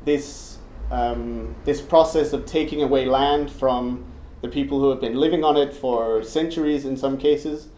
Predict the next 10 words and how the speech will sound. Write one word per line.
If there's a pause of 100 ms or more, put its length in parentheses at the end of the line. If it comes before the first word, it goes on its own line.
(200)
with
reference
to
conservation,
is
in
itself
not
new. (760)
Um,